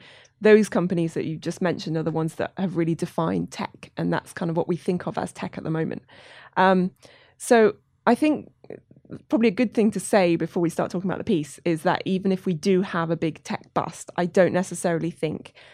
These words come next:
that the big companies, the Alphabets, the Googles, even the Facebooks, are necessarily gonna be kind of wiped off the face of the earth. Um, I think that especially the fact that they did survive the last, um, the last boom and bust,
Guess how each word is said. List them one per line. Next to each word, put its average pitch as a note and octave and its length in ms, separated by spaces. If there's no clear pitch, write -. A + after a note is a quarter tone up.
that E3 300
the E3+ 100
big E3+ 200
companies, D#3+ 600
the E3 120
Alphabets, D#3 460
the E3 100
Googles, D#3 580
even D#3+ 180
the E3+ 60
Facebooks, D3 600
are G3 80
necessarily F#3+ 640
gonna E3 240
be E3 140
kind F#3+ 180
of G3 80
wiped - 380
off D#3+ 140
the - 60
face - 260
of - 80
the - 140
earth. - 280
Um, E3 500
I F#3+ 60
think - 340
that E3+ 280
especially G3+ 440
the - 80
fact - 180
that - 100
they E3+ 120
did E3+ 200
survive D#3+ 460
the E3+ 80
last, E3+ 520
um, D#3+ 340
the F#3+ 100
last F3 400
boom E3 300
and D#3+ 120
bust, - 500